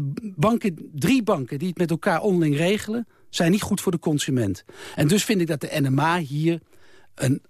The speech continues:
nou ja, wel heel snel een oordeel heeft gegeven. En, maar wat me vooral, wat mij vooral irriteert aan deze zaak is...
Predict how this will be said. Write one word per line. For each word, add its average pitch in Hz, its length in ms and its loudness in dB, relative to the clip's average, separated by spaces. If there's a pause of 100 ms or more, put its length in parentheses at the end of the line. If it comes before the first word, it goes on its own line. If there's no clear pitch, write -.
(220)
nou 110 180 -2
ja, 107 200 -2
wel 117 120 0
heel 170 240 4
snel 151 340 -2
een 143 100 -4
oordeel 143 260 0
heeft 107 220 -2
gegeven. 110 540 -2 (260)
En, - 300 0
maar 147 140 2
wat 180 120 2
me 170 80 2
vooral, 196 380 2 (440)
wat 156 160 -2
mij 170 180 2
vooral 170 320 -4
irriteert 190 640 2
aan 156 120 0
deze 135 260 0
zaak 175 380 0
is... 202 220 -4